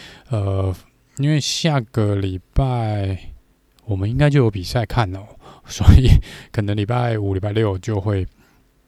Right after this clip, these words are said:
呃，回归一个正常的 routine 啦。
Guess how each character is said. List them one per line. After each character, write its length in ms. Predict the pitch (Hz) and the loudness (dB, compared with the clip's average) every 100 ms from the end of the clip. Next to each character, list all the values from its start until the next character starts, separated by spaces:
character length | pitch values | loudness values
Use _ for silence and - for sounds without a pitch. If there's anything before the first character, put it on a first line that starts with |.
| _ - - | _ -12 -8
呃， 280 | 107 98 92 | -4 -2 -2
回 200 | 87 101 | 0 0
归 200 | 101 110 | 2 0
一 60 | 104 | 2
个 340 | 101 95 90 | 2 2 -2
正 180 | 90 120 | -2 -2
常 180 | 92 87 | -2 -6
的 80 | 90 | -4
routine 460 | 90 87 - 101 | -4 -6 -6 -6
啦。 120 | 95 | -8